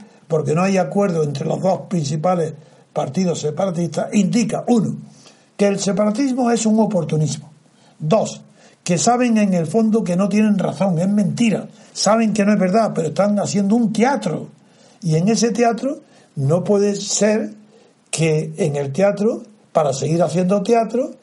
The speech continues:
uno de los adversarios, que es Esquerra Republicana, le dé el triunfo a, a, a Convergencia y Unión. Eso sí que no. Entonces no acepta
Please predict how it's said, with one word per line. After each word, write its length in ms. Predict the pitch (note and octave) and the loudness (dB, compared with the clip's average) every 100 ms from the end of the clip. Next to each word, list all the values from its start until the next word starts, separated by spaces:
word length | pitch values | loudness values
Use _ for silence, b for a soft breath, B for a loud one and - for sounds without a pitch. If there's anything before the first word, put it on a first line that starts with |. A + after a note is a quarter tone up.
| b b _ | b b _
uno 240 | G#3+ A#3 F3 | 2 4 2
de 80 | D#3+ | 2
los 100 | F#3+ | 2
adversarios, 720 | F#3+ G3+ - A3+ A3 B3+ D#4+ - _ _ | 2 -2 2 0 2 -2 -4 -14 _ _
que 160 | E3+ | 0
es 60 | D#3 | 0
Esquerra 380 | - F#3 F#3+ G3+ | 0 0 0 0
Republicana, 540 | F#3 G#3+ G#3 G#3+ A3 | 0 0 2 2 2
le 140 | G#3 F#3+ | 2 2
dé 80 | |
el 160 | B3+ B3+ | 0 0
triunfo 640 | A3 A3+ B3 - E3+ D#3 B B B - | 2 4 2 0 -2 -4 B B B -2
a, 480 | D#3+ D3+ D3+ - F3 C#3 - | 0 2 2 0 -2 -2 -4
a, 60 | G3+ | -4
a 80 | D3+ | -2
Convergencia 600 | D#3+ C#3+ C3+ G3 D#3+ D#3 | -2 -2 0 0 0 0
y 20 | |
Unión. 300 | D3+ A3+ B3+ | 2 2 2
Eso 160 | F#3 G#3 | 0 0
sí 160 | G#3 C#4 | 0 0
que 120 | F3+ | 2
no. 300 | F3+ - - B B - | 0 0 -6 B B -10
Entonces 400 | C#3+ D#3 F#3 D#3+ | -2 0 0 0
no 160 | F3 | 2
acepta 540 | G#3 G#3+ A3+ A3+ C4 | 2 2 0 0 -2